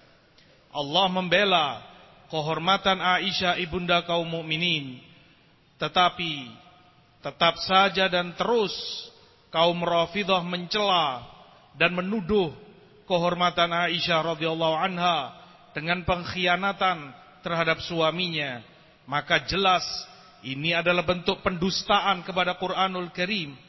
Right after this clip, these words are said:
Allah membela Aisyah, Allah menyebutkan kesucian beliau, sementara Rafidhah justru menudingkan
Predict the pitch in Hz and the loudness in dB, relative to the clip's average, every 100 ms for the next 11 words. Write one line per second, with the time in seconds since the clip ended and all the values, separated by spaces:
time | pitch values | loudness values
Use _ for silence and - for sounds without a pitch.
0 | - _ _ _ 190 170 196 185 185 180 | -20 _ _ _ 0 4 4 4 2 0
1 | 170 196 170 147 165 185 156 165 131 107 | 0 2 0 0 -2 -4 -6 -6 -8 -10
2 | - - _ _ - 156 160 175 190 175 | -20 -20 _ _ -4 -4 2 4 4 2
3 | 170 175 180 160 190 - 190 175 - 180 | -2 -6 -4 -2 -4 0 0 0 -4 -6
4 | - 190 - 202 190 185 190 214 202 160 | -4 -6 -2 -2 -2 -4 -6 -4 -2 -4
5 | 131 - - - - 180 170 170 170 165 | -8 -16 -20 -12 -8 -4 0 2 2 2
6 | 160 185 180 175 156 147 165 - 170 165 | 0 0 -2 0 -2 -6 -8 -8 -6 -4
7 | 165 160 156 156 170 190 208 226 190 175 | -2 -2 -6 -8 -8 -4 -2 -2 -2 -2
8 | 160 | -2